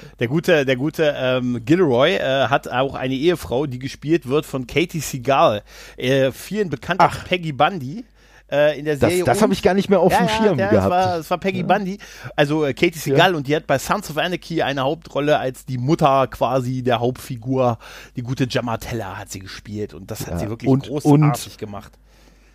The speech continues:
Speaker 1: Ja?
Speaker 2: Und man muss halt echt sagen, also gerade wenn man so die, die Peggy Bundy Stimme von ihr kennt,
Speaker 1: Ja.
Speaker 2: äh, die deutsche, äh, ist die natürlich total schräpig. Ich hab die, ich glaub, letztes Jahr, vorletztes Jahr oder so,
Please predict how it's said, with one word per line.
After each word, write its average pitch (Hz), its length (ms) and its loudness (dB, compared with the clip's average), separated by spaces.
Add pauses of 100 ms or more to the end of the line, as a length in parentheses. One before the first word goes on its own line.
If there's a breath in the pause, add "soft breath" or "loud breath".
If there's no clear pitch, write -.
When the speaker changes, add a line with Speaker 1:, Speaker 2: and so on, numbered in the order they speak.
(140 soft breath)
Speaker 1:
Ja? 127 260 -6
Speaker 2:
Und 151 180 0
man 135 140 2
muss 147 180 2
halt 127 220 2
echt - 280 -2
sagen, 143 440 4
also 120 200 0
gerade 120 380 2
wenn 143 140 2
man 139 160 2
so 135 100 4
die, 127 260 -2
die 123 160 -8
Peggy 156 360 -4
Bundy 131 560 0
Stimme 117 420 0
von 120 240 -2
ihr 113 200 0
kennt, 123 600 -2
Speaker 1:
Ja. 127 280 4
Speaker 2:
äh, - 20 -6 (240 soft breath)
die 117 120 -8
deutsche, 120 560 4 (420 loud breath)
äh, 135 240 2 (280)
ist - 260 -4
die 156 100 0
natürlich 139 360 4
total 143 480 0
schräpig. 131 720 0
Ich 113 140 -6
hab - 220 0
die, 160 200 -2 (280 soft breath)
ich - 80 -20
glaub, - 200 -4
letztes 151 380 0
Jahr, 151 140 4
vorletztes 160 560 0
Jahr 143 180 4
oder 135 200 4
so, 143 160 0